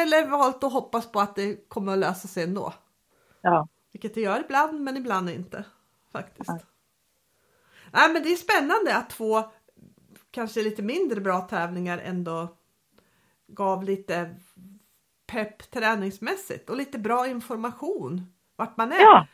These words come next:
Speaker 1: Och jag, jag tycker Peder Christiansen, som har varit med i den här
Speaker 2: Mm.
Speaker 1: podden ett antal gånger, jag tycker att han s-, har sagt det här så himla bra. Jag tror det var i den första podden som han, som han var med. Att, att även när han jobbade inom försvaret och, eh,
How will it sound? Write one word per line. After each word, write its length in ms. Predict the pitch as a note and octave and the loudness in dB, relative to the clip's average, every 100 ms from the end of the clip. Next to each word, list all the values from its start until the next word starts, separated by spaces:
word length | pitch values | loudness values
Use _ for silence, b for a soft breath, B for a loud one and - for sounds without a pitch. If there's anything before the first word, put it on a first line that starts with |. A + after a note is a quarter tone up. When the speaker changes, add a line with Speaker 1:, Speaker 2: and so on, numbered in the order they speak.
| _ - | _ -4
Speaker 1:
Och 180 | A#3+ | 2
jag, 200 | D4 D4 | 6 6
jag 180 | D4+ E4+ | 4 2
tycker 180 | F4 E4+ | 2 -6
Peder 640 | D#4+ E4 F4 B3 C#3 G3 A3 _ _ | -4 0 0 0 -2 -2 -6 _ _
Christiansen, 680 | - A3+ - F3 A3 A#3+ F#4+ F#4+ | -12 -12 -6 -8 -6 -6 -6 -8
som 120 | B3+ | -10
har 60 | |
varit 180 | A#3+ A#3+ | -10 -6
med 100 | A3 | -6
i 80 | G#3+ | -4
den 60 | G#3+ | 0
här 60 | G#3+ | 4
Speaker 2:
Mm. 60 | A#3 | 4
Speaker 1:
podden 280 | A#3 B3+ | 2 -8
ett 120 | B3+ B3 | -8 -6
antal 320 | A#3 A#3+ B3 | -6 -6 -10
gånger, 360 | A#3 B3+ D4 F4 b b | -8 -6 -6 -6 b b
jag 180 | B3 C4 | -6 -4
tycker 240 | E4 D4 | -4 -2
att 160 | C4 B3+ | -2 -2
han 380 | B3 A#3 A3 - _ _ _ _ | -4 -2 -4 -10 _ _ _ _
s-, 300 | - - - _ _ - - - | -20 -20 -20 _ _ -20 -20 -18
har 160 | - B3 | -10 -10
sagt 440 | - C#4 - - | -6 -6 -8 -10
det 60 | G3+ | -6
här 140 | F#3+ | -6
så 140 | F#3 | -6
himla 280 | G#3 F#3 F#3+ | -4 -2 -4
bra. 140 | A3 F3+ | -2 -4
Jag 120 | F#3 | -4
tror 140 | B3 | -6
det 60 | G#3+ | -4
var 120 | G3 | -2
i 40 | |
den 100 | G3 | -4
första 320 | G3+ A#3 - B3 | -6 -12 -12 -10
podden 380 | F#3 F3 F3 | -8 -8 -8
som 160 | F3 F3+ | -8 -10
han, 240 | F3 F3 F3 _ _ _ | -8 -8 -10 _ _ _
som 180 | - F#3+ | -10 -4
han 200 | F#3 F3 | 0 0
var 120 | F3 | 0
med. 360 | F3 E3 F3 D#3 | -2 -2 0 -2
Att, 180 | D3+ - | -6 -6
att 360 | G#3+ - - _ _ _ _ | -8 -8 -20 _ _ _ _
även 380 | - B3+ B3 C#4 | 2 4 4 0
när 120 | D#4 | 0
han 180 | C4+ A3 | 0 0
jobbade 320 | G3+ F#3+ F#3 | -2 -2 -4
inom 160 | F3+ F3+ | -4 -4
försvaret 640 | F#3 - F#4+ E4 D#4+ D#4 | -8 -4 2 2 0 -6
och, 320 | C#4+ B3+ - G3 | -8 -8 -8 -10
eh, 140 | C3 | -10